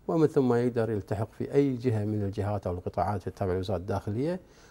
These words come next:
وكذلك السنة قمنا وانتهينا من تسجيل دورتين، لدورة الخفر السواحل، خاصة لخفر السواحل، وكذلك،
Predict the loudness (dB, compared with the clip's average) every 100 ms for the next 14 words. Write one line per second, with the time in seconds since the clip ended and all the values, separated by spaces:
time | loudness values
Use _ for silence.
0 | -4 2 6 6 6 4 -2 0 0 4
1 | 4 4 2 0 -2 -2 2 2 4 2
2 | 0 0 -2 -2 0 0 0 0 -2 2
3 | 2 2 -6 -16 -20 _ -4 0 2 2
4 | 0 -4 -6 -2 0 2 0 -2 2 2
5 | 2 -2 -6 -4 2 2 0 -2 -2 -2
6 | -2 -4 -2 0 0 -2 -8 -20 -6 -2
7 | 2 4 4 2